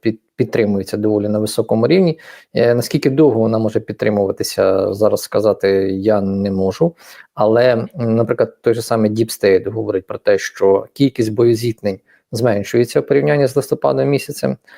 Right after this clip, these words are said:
А зараз Генштаб час від часу дає різну інформацію: коли більше, коли менше. Ну, тобто, м, такої динаміки, як було, наприклад, у листопаді, справді немає. І це означає, що Росія дійсно не така сильна, як то могла, але вона, ну, ще залишає за собою спроможності,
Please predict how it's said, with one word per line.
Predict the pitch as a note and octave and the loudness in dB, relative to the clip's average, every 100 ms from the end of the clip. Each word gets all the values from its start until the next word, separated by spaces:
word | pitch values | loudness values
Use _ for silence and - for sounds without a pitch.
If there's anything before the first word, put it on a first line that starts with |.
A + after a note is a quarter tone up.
| - - - | -20 -14 -4
А | B2 A2+ A2+ | 0 2 2
зараз | A2 C#3+ C#3+ A#2+ - | 2 2 2 0 0
Генштаб | A2+ A2+ - B2 A2 - A2 G#2 | 0 -2 -2 0 -2 -4 -4 0
час | B2 A2+ | 0 0
від | A2 | -2
часу | - A2+ - | 0 -2 0
дає | G#2+ G#2 G#2+ | 2 2 2
різну | A#2 G#2 | 0 -2
інформацію: | G#2 - G#2 G2 F#2+ - | -4 -4 -2 -4 -6 -8
коли | - G#2 | -4 -2
більше, | G#2 A2 G#2 G2 | -2 -4 -4 -4
коли | - G2+ | -2 -2
менше. | G#2 C3+ D#3+ - E3 _ _ _ _ | 0 0 0 -2 -6 _ _ _ _
Ну, | B2 B2+ | -2 0
тобто, | C3 - A#2 | 0 -2 0
м, | A#2 A2 A#2+ B2+ B2 _ - | 0 0 -6 -6 -8 _ -6
такої | B2+ - C3+ | -2 2 2
динаміки, | A2 C3 C3+ B2 A#2 A2+ | 2 2 2 0 -2 -2
як | A#2 A2+ | 0 0
було, | A2 A#2 A#2 | 0 2 2
наприклад, | A2+ C3 A2 | 0 -2 -4
у | A2+ | 0
листопаді, | A#2 - - A2+ | -2 -2 -2 -2
справді | A2 A#2+ A#2+ A#2 | 0 0 2 2
немає. | D3 G#3+ B3+ G3 _ - - - _ _ | 0 2 0 -2 _ -20 -20 -20 _ _
І | C3 C3 | 0 2
це | - | 2
означає, | C#3+ C#3 - D#3+ | 2 2 2 2
що | D3 C#3+ | 2 0
Росія | C3 - C3 - - | -2 2 0 0 -6
дійсно | A#2+ D3+ - | 0 0 2
не | A2+ A2+ | 0 0
така | A2+ A#2+ | 0 -2
сильна, | - A#2 A2 | -2 0 2
як | A2 G#2 | 2 0
то | G#2+ | -2
могла, | G#2+ F#2+ G#2+ | 0 0 0
але | G#2 A2+ | 2 2
вона, | A2+ A2 A2+ G#2+ G#2 G#2+ | 2 2 2 0 0 -2
ну, | G#2+ G#2 G2+ - G#2+ | -2 -4 -6 -12 -12
ще | - - - | -12 -8 -2
залишає | G#2+ G#2+ A2 B3 A3+ | 0 2 2 0 0
за | G#2+ | -2
собою | - G#2 G2+ | -4 -2 -2
спроможності, | F#2+ - A2 B2 A2 - - G2 | -2 -2 0 0 0 -2 -4 -6